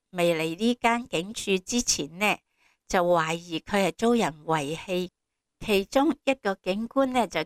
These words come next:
見到，就抱起佢啦，發現佢好溫順、善良、好友善啊，送咗佢去動物收容所，但係冇人去領養啊。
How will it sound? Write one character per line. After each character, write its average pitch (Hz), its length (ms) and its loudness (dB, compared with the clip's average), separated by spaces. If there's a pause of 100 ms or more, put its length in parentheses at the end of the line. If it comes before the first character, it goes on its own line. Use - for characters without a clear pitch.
見 190 220 -6
到， 180 200 2
就 - 260 -2
抱 165 360 0
起 202 160 2
佢 196 260 0
啦， 196 280 0 (420)
發 - 120 0
現 170 260 -12
佢 185 220 0 (120)
好 - 120 0
溫 220 520 2
順、 135 280 -2 (160)
善 160 480 -6
良、 139 240 -2
好 175 120 -2
友 175 300 0
善 170 400 -2
啊， 170 220 0 (440)
送 233 280 0
咗 240 240 4
佢 208 200 0
去 202 140 0
動 160 340 -2
物 165 40 -6 (140)
收 220 320 0
容 156 260 0
所， 180 420 2 (380)
但 202 200 2
係 220 360 0
冇 170 400 -6
人 202 200 2
去 214 60 -6 (160)
領 208 140 4
養 226 420 2
啊。 220 300 2